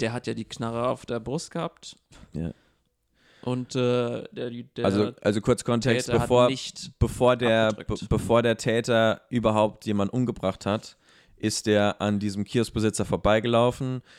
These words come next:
Speaker 2: Der Täter hat den Kioskbesitzer gesehen, der Kioskbesitzer hat den Täter gesehen und der Täter ist dann zum Kioskbesitzer gegangen und hat ihm so bis-, hat, hat ihm halt gedroht,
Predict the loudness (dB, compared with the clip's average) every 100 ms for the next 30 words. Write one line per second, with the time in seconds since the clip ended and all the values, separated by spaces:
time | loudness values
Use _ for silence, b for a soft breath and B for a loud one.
0 | b -8 -4 0 2 2 2 0 -4 -6
1 | -4 -4 0 -2 0 -2 -2 -2 -2 -2
2 | -2 -4 -4 -4 -2 -4 -2 -2 -2 -4
3 | -2 2 2 0 0 0 0 -4 -4 -2
4 | 0 0 -2 -2 -4 -2 -2 -2 -2 -2
5 | -2 -6 -6 -4 -4 0 0 2 0 -4
6 | B B B B B 0 4 4 2 -2
7 | -4 -12 _ _ -14 -2 -2 -2 -4 0
8 | 0 0 0 -2 -4 -2 -2 -2 -6 -2
9 | 0 2 2 2 -2 2 6 6 2 -10